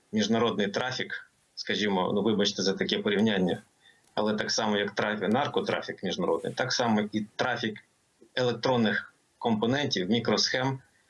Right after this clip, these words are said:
на жаль, фізично його перекрити неможливо. Тому, дійсно, коли кажуть, що працюють санкції, е, Сполучених Штатів, так, це означає, що американські компанії та афілійовані з ними не постачають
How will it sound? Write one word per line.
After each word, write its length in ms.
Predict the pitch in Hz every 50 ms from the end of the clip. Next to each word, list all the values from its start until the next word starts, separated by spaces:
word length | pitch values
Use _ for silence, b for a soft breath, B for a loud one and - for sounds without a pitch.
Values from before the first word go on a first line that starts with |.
| b b _ _ _ _ -
на 120 | 110 113
жаль, 320 | 113 - 135 135 127 127 - - _ _
фізично 540 | - 135 120 104 123 139 131 - - 107 104
його 220 | 101 98 110 -
перекрити 520 | - - 117 104 104 104 113 - - - -
неможливо. 640 | 107 110 110 98 95 87 82 - - - - - - -
Тому, 420 | - 107 117 131 139 135 113 - - - - - - - - - - - - _ - - - -
дійсно, 380 | 107 127 120 107 - 95 85 -
коли 480 | - 117 139 151 127 110 - - - -
кажуть, 300 | - 123 120 117 110 -
що 140 | - 113
працюють 420 | 101 113 110 110 - 123 117 107 110
санкції, 520 | - 117 117 110 107 - 117 110 107 107
е, 500 | 98 - - - 92 101 98 98 95 98
Сполучених 440 | 98 - - 113 104 - - 107 107
Штатів, 440 | - - 135 127 123 123 113 104 -
так, 220 | - 90 - - -
це 120 | - 123
означає, 460 | 123 120 113 107 - 120 110 104 104
що 180 | 95 - - 98
американські 580 | 98 95 90 92 98 - - 113 - - 104
компанії 440 | 98 - 98 98 - 98 92 92 90
та 120 | - - 95
афілійовані 420 | 98 110 107 107 107 101 101 101
з 80 | 95 107
ними 240 | 110 107 104 95
не 240 | 90 92 101 110 117
постачають 720 | 117 - 104 - - 98 - - 104 104 110 110 107 107